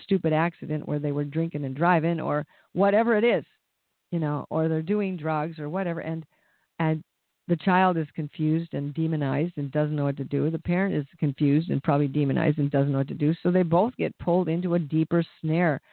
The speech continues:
of bitterness and retaliation and misunderstanding and arguments and cutting off relationships.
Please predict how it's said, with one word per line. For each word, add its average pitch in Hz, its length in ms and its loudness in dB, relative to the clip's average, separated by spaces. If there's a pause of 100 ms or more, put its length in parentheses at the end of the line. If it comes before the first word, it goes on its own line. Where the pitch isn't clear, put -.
(340)
of 147 240 0
bitterness 160 520 2
and 147 80 -8
retaliation 156 920 -2
and 160 140 -2
misunderstanding 156 1040 -2
and 160 160 -2
arguments 151 640 0
and 156 180 0 (500)
cutting 180 280 4
off 160 220 2
relationships. 156 800 -4